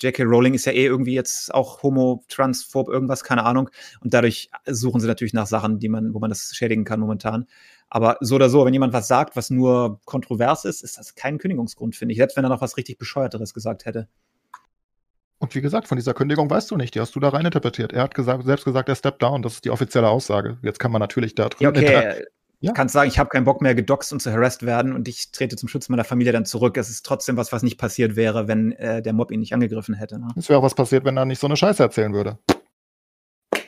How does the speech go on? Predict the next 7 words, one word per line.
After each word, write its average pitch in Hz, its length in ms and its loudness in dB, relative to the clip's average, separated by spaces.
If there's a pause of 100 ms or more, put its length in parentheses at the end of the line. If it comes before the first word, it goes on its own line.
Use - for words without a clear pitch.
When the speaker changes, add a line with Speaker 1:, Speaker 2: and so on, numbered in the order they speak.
(160)
Speaker 1:
Nee, 110 340 0
Speaker 2:
No? 117 100 -2
Speaker 1:
eben 110 120 -2
nicht. 139 400 -4 (720)
Speaker 2:
Wie, 107 160 -4
nee? 90 240 -8 (120)
Was? 120 240 0